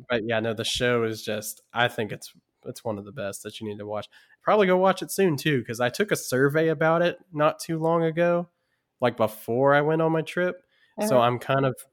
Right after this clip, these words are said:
Speaker 1: curious if they're thinking about changing anything in there, you know,
Speaker 2: Gotcha.
Speaker 1: with our, with our friend Tiana about to move
Speaker 2: Oh,
Speaker 1: in.
Speaker 2: yes,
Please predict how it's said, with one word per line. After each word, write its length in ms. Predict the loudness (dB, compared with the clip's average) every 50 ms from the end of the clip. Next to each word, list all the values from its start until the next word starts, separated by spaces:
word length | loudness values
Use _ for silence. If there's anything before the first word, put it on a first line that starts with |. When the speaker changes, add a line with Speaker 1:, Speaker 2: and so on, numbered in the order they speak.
| _ _ -14
Speaker 1:
curious 640 | -8 -4 -2 0 0 0 0 0 0 -2 -4 -4
if 220 | -8 -8 -8 -6 -4
they're 220 | -2 -2 -2 -2
thinking 460 | -4 -6 -8 -8 -8 -6 -8 -8 -6 -6
about 480 | -4 -4 -2 -2 -2 -2 -2 -4 -8 _ _ _ _ _ _ _ _ _ _ _ _ _ _ _ -14
changing 640 | -10 -8 -6 -6 -6 -6 -8 -10 -10 -12 -12 -10
anything 680 | -10 -12 -12 -14 -14 -16 -16 -16 -14 -14 -14 -14 -16 -16 _ _ -12
in 160 | -8 -6 -4
there, 280 | -4 -4 -4 -4 -6
you 180 | -6 -6 -4 -2
know, 140 | -2 0 -2
Speaker 2:
Gotcha. 20 | -2
Speaker 1:
with 100 | -4 -6 -4
our, 240 | -4 -4 -4 -6 -8 -12 _ _ _ _ _ _ _
with 140 | -4 0 2
our 140 | 4 4 4
friend 320 | 2 0 -2 0 0 0
Tiana 680 | -2 -4 -4 -2 0 2 2 2 0 0 -4 -8 -12 -14 _ _ _ _ _ -10
about 500 | -8 -2 0 0 0 -2 -4 -10 _ _
to 120 | -12 -10 -8
move 260 | -6 -6 -6 -6 -2 0
Speaker 2:
Oh, 280 | 2 4 6 6 6 6
Speaker 1:
in. 60 | 6
Speaker 2:
yes, 140 | 6 4 4